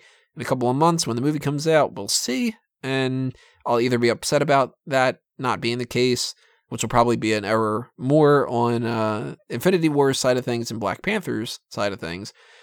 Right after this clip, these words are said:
but we'll see about that. Um, I really have nothing negative to say about this movie.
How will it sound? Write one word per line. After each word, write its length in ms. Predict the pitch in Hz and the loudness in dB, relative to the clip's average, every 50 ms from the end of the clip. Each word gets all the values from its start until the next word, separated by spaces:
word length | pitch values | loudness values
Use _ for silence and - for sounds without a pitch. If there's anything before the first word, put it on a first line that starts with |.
| _ _ _ _ _ - | _ _ _ _ _ -6
but 60 | 135 | 0
we'll 160 | 156 170 156 | 2 4 4
see 160 | - - 135 | 4 4 2
about 280 | 120 104 90 76 - - | 2 2 0 -2 -4 -4
that. 260 | - 64 73 85 - _ - | -6 -6 -6 -6 -8 _ -6
Um, 400 | 117 107 104 101 98 98 123 165 _ _ _ _ _ - _ _ _ _ _ _ | -6 -4 -4 -6 -8 -10 -12 -14 _ _ _ _ _ -20 _ _ _ _ _ _
I 80 | - 143 | 0 0
really 260 | 190 247 330 349 247 | 2 2 0 -2 -2
have 140 | 185 220 208 | -2 -2 -4
nothing 260 | 214 220 220 226 220 | -4 -4 -4 -4 -4
negative 300 | 214 190 190 - - 147 | -6 -6 -6 -6 -6 -6
to 100 | 151 139 | -6 -6
say 140 | 135 - 170 | -6 -4 -4
about 180 | 175 151 135 - | -2 -2 -4 -6
this 160 | 117 113 - | -8 -6 -4
movie. 360 | 123 139 123 78 71 170 165 | -4 -4 -4 -4 -6 -10 -12